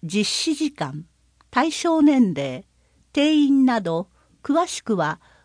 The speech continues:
特設サイトをご覧いただくか、お問い合わせください。九、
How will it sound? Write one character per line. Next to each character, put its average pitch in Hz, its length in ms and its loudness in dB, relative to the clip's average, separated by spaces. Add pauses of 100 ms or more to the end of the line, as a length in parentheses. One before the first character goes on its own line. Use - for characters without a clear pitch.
特 - 300 -4
設 - 260 -4
サ 359 200 -4
イ 294 100 -2
ト 185 180 -2
を 165 80 -2
ご 170 140 0
覧 220 260 0
い 226 60 -4
た 196 160 -4
だ 185 120 -4
く - 180 -18
か、 131 280 -4 (320)
お 170 140 -6
問 302 260 0
い 294 80 2
合 247 60 2
わ 220 140 0
せ 185 180 -4
く - 160 -8
だ 120 120 -8
さ - 220 -12
い。 - 160 -20 (4000)
九、 175 300 2